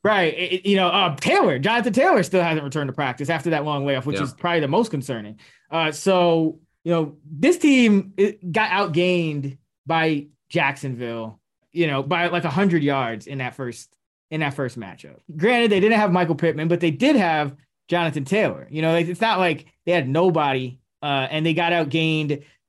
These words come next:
Speaker 1: three thirty-one to two eighteen by Jacksonville. Even more concerning, they had nine first downs in that game. Nine first downs.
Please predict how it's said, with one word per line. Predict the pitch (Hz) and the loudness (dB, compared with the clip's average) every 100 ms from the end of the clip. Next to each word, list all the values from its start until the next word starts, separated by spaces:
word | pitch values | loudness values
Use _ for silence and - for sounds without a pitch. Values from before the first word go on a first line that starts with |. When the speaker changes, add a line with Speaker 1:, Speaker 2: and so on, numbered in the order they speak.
| - | 0
Speaker 1:
three | 170 220 | 4 4
thirty-one | 220 208 190 170 170 160 | 4 4 4 2 2 0
to | |
two | 139 - 165 | -2 0 2
eighteen | 151 143 143 135 131 _ _ | 2 0 -2 -4 -6 _ _
by | 139 | -2
Jacksonville. | 127 143 131 120 110 104 104 _ 254 | 0 -2 -4 -8 -12 -12 -14 _ 2
Even | 302 262 | 4 6
more | 214 254 | 6 4
concerning, | 254 185 185 175 160 147 139 _ - | 4 0 2 2 0 -4 -10 _ 0
they | |
had | - 247 | 2 6
nine | 202 208 226 277 269 226 | 6 6 4 4 4 4
first | 226 226 214 | 4 2 2
downs | 156 190 185 120 - - - | 0 0 0 -2 -8 -20 -12
in | 151 147 | -6 -4
that | 120 110 | -6 -8
game. | 98 - - _ | -16 -18 -20 _
Nine | 135 170 208 226 214 | -4 0 2 4 4
first | 202 185 143 | 4 2 0
downs. | 143 104 - - | -4 -4 -12 -20